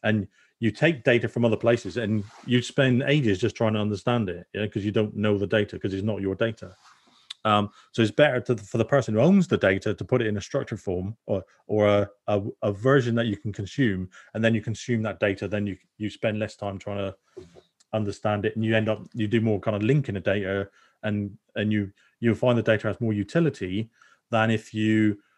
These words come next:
um, try and get a big bundle of data, you put it into a big data warehouse or a data lake, and you,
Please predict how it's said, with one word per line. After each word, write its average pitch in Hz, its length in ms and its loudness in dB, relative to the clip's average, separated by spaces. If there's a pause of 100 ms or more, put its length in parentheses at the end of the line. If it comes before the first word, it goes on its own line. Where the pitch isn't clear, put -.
(120)
um, 104 220 -4
try 110 180 0
and 104 80 -2
get 107 140 2
a 101 60 -2
big 101 240 0
bundle 101 240 2
of 92 40 -6
data, 98 180 0
you 98 60 -6
put 117 200 -2
it 104 40 0
into 92 140 -6
a 95 40 -2
big 98 200 -4
data 98 220 -2
warehouse 98 280 -2
or 95 60 -8
a 82 60 -10
data 98 200 -4
lake, 92 180 -6
and 98 100 -8
you, 87 80 -10